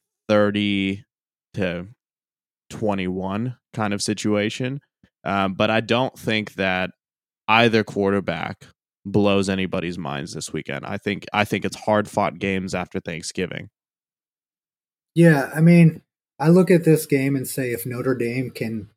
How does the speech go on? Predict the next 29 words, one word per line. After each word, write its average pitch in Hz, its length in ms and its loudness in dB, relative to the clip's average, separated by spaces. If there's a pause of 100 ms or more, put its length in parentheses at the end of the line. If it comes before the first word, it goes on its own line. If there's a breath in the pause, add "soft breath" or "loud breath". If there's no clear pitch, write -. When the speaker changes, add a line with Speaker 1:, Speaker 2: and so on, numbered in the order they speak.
(320)
Speaker 2:
can 120 160 -4
run 123 340 0
with 131 140 2
their 123 140 -2
quarterback 143 640 -2
and 123 160 -8
run 123 220 -8
with 123 140 -6
their 117 160 -6
running 117 300 -6
back, 139 320 -4
they'll 117 140 -8
be 113 140 -6
fine 113 420 -12
because 113 260 -10
of 104 120 -12
how 117 240 -8 (100)
poor 113 420 -8
I've 113 180 -10
seen 113 280 -8
the 107 120 -10
U 110 180 -10
S 104 100 -10
C 113 200 -10
defense 107 680 -16 (540)
play 131 220 -2
Speaker 1:
<laughs> 127 80 -6
Speaker 2:
all 131 180 -4
season. 160 600 0